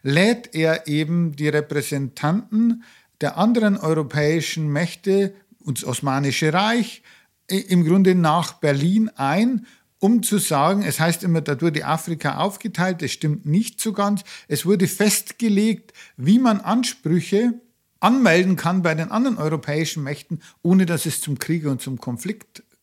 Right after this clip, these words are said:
kommt. Das ist der Hintergrund der Kongo-Konferenz. Und in diesem sogenannten Scramble for Africa, die Beugerei um Afrika, die eben einsetzt, nachdem Mitte des, äh, neunzehnten Jahrhunderts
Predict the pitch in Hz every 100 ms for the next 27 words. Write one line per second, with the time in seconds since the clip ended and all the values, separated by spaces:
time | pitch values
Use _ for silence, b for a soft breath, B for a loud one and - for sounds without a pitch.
0 | _ _ _ - - - - - B B
1 | - 196 196 196 - 165 165 196 170 143
2 | 165 143 - - 170 247 240 214 233 220
3 | 208 214 - B B B B B _ -
4 | 240 320 262 160 - _ _ _ _ _
5 | 170 165 196 170 165 190 180 175 156 143
6 | - 151 190 190 - 156 151 165 143 123
7 | 120 113 123 113 127 190 190 156 147 160
8 | 151 135 147 - 131 117 117 113 151 147
9 | 143 139 120 139 196 185 165 202 - -
10 | 143 147 143 - - - - 151 170 143
11 | 208 233 226 180 - - 160 147 143 160
12 | 180 175 170 156 135 131 185 214 226 -